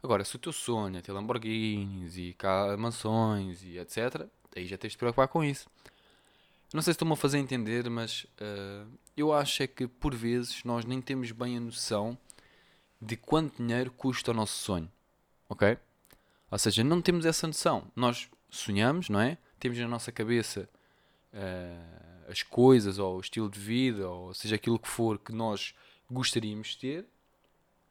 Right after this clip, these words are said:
mas, por outro lado, n-, não fazemos ideia. Ou seja, não fazemos ideia do, do, do, do valor daquele sonho, ok? E, portanto, aquilo que eu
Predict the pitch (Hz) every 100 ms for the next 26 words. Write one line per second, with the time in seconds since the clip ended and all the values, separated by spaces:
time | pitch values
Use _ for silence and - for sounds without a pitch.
0 | - 151 143 104 - - 123 123 120 127
1 | 151 185 196 _ _ - _ _ _ _
2 | _ _ _ - 143 156 - - 147 175
3 | 175 180 185 180 139 117 - 107 117 113
4 | 143 143 143 147 139 151 147 147 143 151
5 | 151 151 147 139 143 139 143 147 151 160
6 | - _ _ _ - 131 - 151 151 -
7 | - 135 123 - _ - - 98 110 -
8 | - _ _ _ _ - - 135 107 -
9 | 127 - 208 - 170 147 127